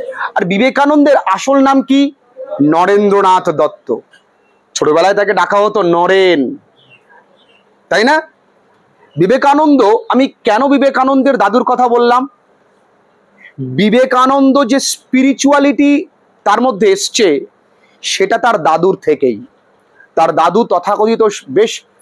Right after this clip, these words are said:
শিক্ষায় শিক্ষিত ছিলেন, তৎসত্ত্বেও মাত্র পঁচিশ বছর বয়সে তিনি সাধু হয়ে যায়। তার বাবা, তার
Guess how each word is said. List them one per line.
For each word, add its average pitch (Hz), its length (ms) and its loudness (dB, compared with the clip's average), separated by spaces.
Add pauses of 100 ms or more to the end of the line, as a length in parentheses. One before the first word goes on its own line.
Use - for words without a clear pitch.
(120)
শিক্ষায় 220 640 -2
শিক্ষিত 208 360 -4 (140)
ছিলেন, 240 200 0 (480)
তৎসত্ত্বেও 240 640 -2
মাত্র 226 180 -4 (140)
পঁচিশ 254 340 0
বছর 220 200 0 (100)
বয়সে 180 340 2 (380)
তিনি 160 240 0
সাধু 151 320 -2
হয়ে 131 220 2
যায়। 104 140 -6 (1120)
তার 170 140 0 (100)
বাবা, 160 240 2 (680)
তার 170 120 0